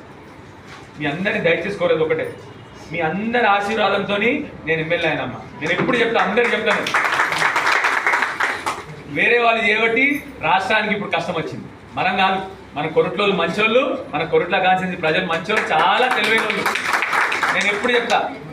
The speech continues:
హైదరాబాద్లో ఉదాహరణకి, హైదరాబాద్లో మొత్తం సీట్లు మన పార్టీ గెలిచింది, బీఆర్ఎస్ కేసీఆర్ పార్టీ గెలిచింది హైదరాబాద్లో. హైదరాబాద్ వాళ్ళు ఎప్పుడు అంటారు, "అరే మీ ఊర్లు చేయబట్టే ఇవాళ మా అందరి కష్టకాలం వచ్చింది, కాంగ్రెస్ వచ్చి నుంచి అంత హైదరాబాద్ కూడా నాశనం అయిపోయింది వీళ్ళు వచ్చినాక."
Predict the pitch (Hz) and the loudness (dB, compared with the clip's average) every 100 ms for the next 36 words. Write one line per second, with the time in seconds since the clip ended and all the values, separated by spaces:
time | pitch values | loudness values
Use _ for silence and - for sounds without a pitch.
0 | - 208 202 247 240 240 233 214 226 233 | -8 -2 2 2 4 2 2 4 4 4
1 | 240 233 214 208 226 226 226 220 208 208 | 2 2 2 4 2 4 2 2 0 0
2 | 262 220 226 247 247 277 262 - 196 233 | 0 0 2 2 2 4 2 2 0 2
3 | 226 226 247 214 214 185 - 208 214 214 | 2 2 0 0 0 -2 0 2 4 2
4 | 208 208 226 196 196 196 190 175 180 208 | 0 0 0 2 0 0 -2 -2 0 2
5 | 196 165 - - 330 - 381 - - - | 2 0 -2 -6 -10 -8 -8 -10 -16 -16
6 | - 170 226 254 262 254 254 254 262 254 | -4 -2 2 2 4 4 2 4 2 2
7 | - 180 - 180 226 226 220 233 247 240 | 0 -4 -2 0 2 2 2 4 4 4
8 | 240 240 254 240 220 214 220 214 196 220 | 4 4 4 2 2 2 2 2 2 2
9 | 247 233 214 226 226 220 220 214 214 214 | 2 2 2 2 2 2 0 0 2 2
10 | 190 208 226 226 220 220 220 196 185 233 | 2 2 2 2 0 0 0 0 2 2
11 | 202 - 175 233 233 247 247 269 240 240 | 0 0 0 2 4 4 4 2 2 2
12 | 247 240 233 214 196 185 180 165 | 2 2 2 0 0 0 -2 -8